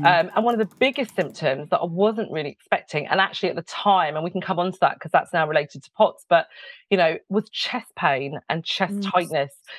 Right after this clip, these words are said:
Speaker 1: So we did an audit actually of all our sy-, the symptoms that we got after the first wave. So patients coming in between August twenty twenty and December twenty twenty, and the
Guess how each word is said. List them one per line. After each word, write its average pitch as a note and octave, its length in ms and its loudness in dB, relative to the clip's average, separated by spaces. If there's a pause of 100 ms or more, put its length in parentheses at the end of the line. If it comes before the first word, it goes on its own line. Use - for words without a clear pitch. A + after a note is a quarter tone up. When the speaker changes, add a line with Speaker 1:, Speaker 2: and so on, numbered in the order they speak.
(140)
Speaker 1:
So G#3 80 6
we A#3 100 0
did G#3 160 -2
an G3 80 2
audit A3 320 0
actually C#3+ 420 -2
of D3 80 -4
all E3 160 0
our D3+ 100 2
sy-, - 200 -12
the D#3+ 100 -8
symptoms E3 400 -4
that E3 80 -10
we D#3+ 80 -10
got D#3 200 0
after D#3+ 240 -2
the - 180 -20
first D#3+ 280 2
wave. D3+ 280 0 (260)
So D#3 120 -6
patients - 420 -4
coming D#3+ 280 -2
in D3 100 -2
between D3+ 340 -8
August F3 320 -4
twenty D3+ 220 -8
twenty C#3+ 500 -4 (440)
and D#3+ 140 0
December F3+ 400 0
twenty D3+ 300 -8
twenty, D3 460 -6
and D#3 120 -4
the D#3 40 -8